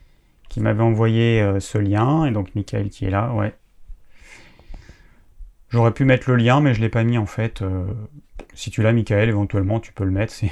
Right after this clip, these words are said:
<laughs> si ça, si ça intéresse des personnes, mais je l'ai, j'ai pas repris le lien. Euh, alors ensuite, qu'est-ce qu'on a ?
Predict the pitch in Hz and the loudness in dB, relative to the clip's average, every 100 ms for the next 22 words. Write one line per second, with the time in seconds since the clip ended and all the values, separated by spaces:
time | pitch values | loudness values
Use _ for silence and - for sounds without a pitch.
0 | - 104 98 101 - 104 95 92 92 - | -6 -16 -10 -10 -4 -2 -2 -4 -10 -12
1 | 98 101 95 104 101 101 101 - 117 120 | -6 -4 -2 -2 -2 -4 -6 -6 -4 -2
2 | 104 98 98 95 95 - - - - - | -2 0 0 -2 -6 -14 -20 -20 -20 -20
3 | _ - 107 123 113 - 107 101 104 - | _ -10 -4 -2 -2 -2 -2 -2 -4 -6
4 | _ _ - _ _ _ - - _ - | _ _ -20 _ _ _ -18 -18 _ -20
5 | - _ _ - - _ _ - _ - | -20 _ _ -18 -18 _ _ -20 _ -20
6 | - - - - 120 120 120 117 - 139 | -20 -20 -20 -6 0 4 4 2 -2 -2
7 | 139 143 - 127 120 - - - 143 - | -2 -2 -4 -8 -8 -14 -18 -8 -6 -2
8 | 113 107 101 | 0 0 -2